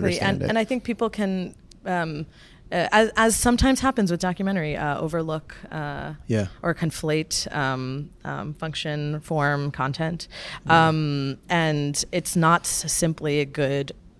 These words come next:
Speaker 2: series of films because the concept is strong.
Speaker 1: Yeah.
Speaker 2: It's beautifully put together. This
Speaker 1: Yeah.
Speaker 2: person, li-, like, has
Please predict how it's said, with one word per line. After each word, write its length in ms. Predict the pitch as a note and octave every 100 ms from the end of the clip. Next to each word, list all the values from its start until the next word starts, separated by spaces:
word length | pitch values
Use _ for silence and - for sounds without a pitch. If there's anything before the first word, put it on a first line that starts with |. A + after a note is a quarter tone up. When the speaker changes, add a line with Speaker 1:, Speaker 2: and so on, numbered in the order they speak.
| - -
Speaker 2:
series 380 | - D#3 C#3+ D3
of 80 |
films 360 | - D#3 C#3+ D3+
because 320 | D3+ D3 C#3
the 100 | C#3+
concept 480 | - B2+ B2+ B2 -
is 100 | A2+
strong. 440 | - - D#2+ - - -
Speaker 1:
Yeah. 120 | A2+ G2+
Speaker 2:
It's 220 | D3+ - - - C#3+
beautifully 500 | D#3+ D#3+ G3 F#3+ D3
put 140 | D3
together. 560 | C#3 C3+ C3 C3 B2+ A#2+ - - -
This 160 | D#3
Speaker 1:
Yeah. 60 | G2+
Speaker 2:
person, 460 | - F3+ - D3+ C#3+
li-, 80 | C3+ -
like, 260 | D3+ C#3+
has 360 | - C#3+ C3 -